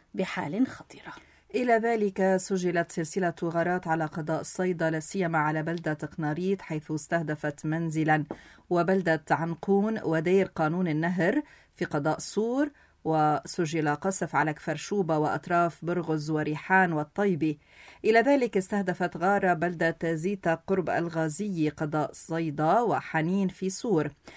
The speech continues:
Speaker 2: وحلق الطيران الاستطلاعي على مدار الساعة في أجواء القطاع الشرقي، خصوصًا قرى وبلدات قضاء مرجعيون.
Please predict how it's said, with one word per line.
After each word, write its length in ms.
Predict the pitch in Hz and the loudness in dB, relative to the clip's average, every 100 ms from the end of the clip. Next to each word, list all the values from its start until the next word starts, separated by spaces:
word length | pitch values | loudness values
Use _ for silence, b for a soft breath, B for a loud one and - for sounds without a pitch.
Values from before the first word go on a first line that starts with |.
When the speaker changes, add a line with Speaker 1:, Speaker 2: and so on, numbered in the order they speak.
| B B | B B
Speaker 2:
وحلق 680 | 165 151 151 - 196 180 - | 0 2 2 2 2 2 0
الطيران 560 | 147 160 151 165 170 143 | -4 0 0 2 0 -2
الاستطلاعي 720 | 147 165 - 165 165 147 185 | -4 -6 -8 -6 -2 0 2
على 200 | 175 151 | 0 0
مدار 320 | 147 147 175 175 | -2 -2 0 0
الساعة 460 | 151 - 208 147 | -2 0 2 2
في 260 | 147 160 - | 0 -4 -6
أجواء 300 | 151 185 131 | -2 0 0
القطاع 460 | 147 156 - 185 | -2 -8 -2 0
الشرقي، 640 | 143 - 160 143 - 226 220 B B B | 0 -2 -6 -4 2 2 2 B B B
خصوصًا 680 | - 214 - 254 - 165 151 | -4 -2 0 -4 0 0 0
قرى 180 | - 196 | 0 2
وبلدات 580 | 156 151 151 147 180 190 | 2 2 -2 0 0 0
قضاء 460 | - 151 170 185 - | -4 0 2 2 0
مرجعيون. 720 | 160 170 180 175 165 143 - | -4 -4 -4 -4 -4 -4 -6